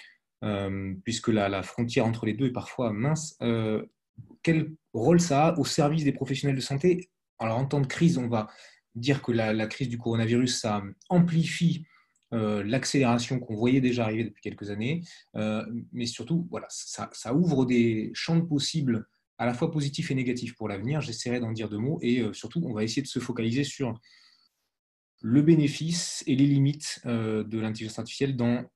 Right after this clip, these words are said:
le bénéfice des patients. Alors, donc, bénéfice attendu pour les soignants et les patients, entre guillemets. L'état des lieux, c'est qu'en France, pour commencer, il n'y a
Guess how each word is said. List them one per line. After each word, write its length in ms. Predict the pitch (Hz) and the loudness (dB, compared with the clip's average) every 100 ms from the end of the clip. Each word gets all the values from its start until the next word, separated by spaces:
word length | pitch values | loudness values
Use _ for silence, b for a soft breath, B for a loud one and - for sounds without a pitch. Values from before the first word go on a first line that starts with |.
| _ 110 | _ -6
le 180 | 110 | -4
bénéfice 420 | 110 120 120 135 113 | 0 2 0 -2 -6
des 120 | 110 | -4
patients. 380 | 120 - - - - - - - _ _ - b b b b b _ _ _ _ _ _ _ _ _ _ _ _ | -4 -4 -10 -16 -20 -20 -20 -20 _ _ -20 b b b b b _ _ _ _ _ _ _ _ _ _ _ _
Alors, 340 | 113 107 - _ _ _ _ _ _ _ _ _ _ _ _ - | -12 -12 -16 _ _ _ _ _ _ _ _ _ _ _ _ -4
donc, 280 | 135 - b b b b _ _ _ - | -4 -4 b b b b _ _ _ -2
bénéfice 440 | 135 175 175 175 | 4 6 6 2
attendu 500 | 170 165 160 175 - - | 2 4 4 2 -2 -8
pour 140 | 151 165 | 0 2
les 80 | |
soignants 400 | 165 175 170 180 | 2 4 6 6
et 100 | 175 | 6
les 120 | 160 156 | 4 2
patients, 300 | 147 - 170 | 0 0 0
entre 160 | 151 | 0
guillemets. 260 | 143 151 175 | 0 4 4
L'état 260 | 156 165 | 4 2
des 100 | 156 | 2
lieux, 180 | 165 185 | 4 4
c'est 180 | 175 175 | 2 0
qu'en 140 | 160 | -2
France, 300 | 143 - 175 | -2 0 -2
pour 140 | 175 - | -2 -6
commencer, 320 | 156 151 175 | -4 -2 0
il 40 | |
n'y 40 | |
a 80 | 147 | 0